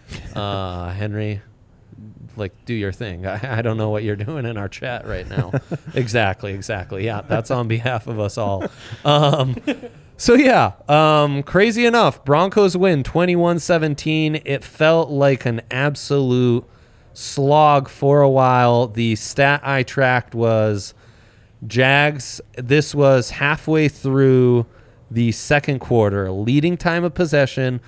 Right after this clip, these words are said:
Speaker 2: fourteen forty-seven to six thirty. Uh, total plays, twenty-seven to twelve. Total yards, one fifty-four to thirty.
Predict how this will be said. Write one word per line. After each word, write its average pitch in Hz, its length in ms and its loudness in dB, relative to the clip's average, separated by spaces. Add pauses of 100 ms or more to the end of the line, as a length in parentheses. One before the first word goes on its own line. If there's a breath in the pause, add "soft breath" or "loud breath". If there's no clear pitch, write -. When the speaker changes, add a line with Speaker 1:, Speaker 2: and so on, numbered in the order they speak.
(300 soft breath)
Speaker 2:
fourteen 175 560 0
forty-seven 160 720 0
to 113 140 -4
six - 520 -6 (260)
thirty. 135 680 0 (640 soft breath)
Uh, 120 440 6
total 165 380 4
plays, 151 460 0 (240)
twenty-seven 165 920 0
to 113 140 -6
twelve. 131 680 2 (440 soft breath)
Total 185 320 4
yards, 165 440 2 (200)
one 208 380 -4
fifty-four 202 840 -4
to 127 100 2
thirty. - 640 -2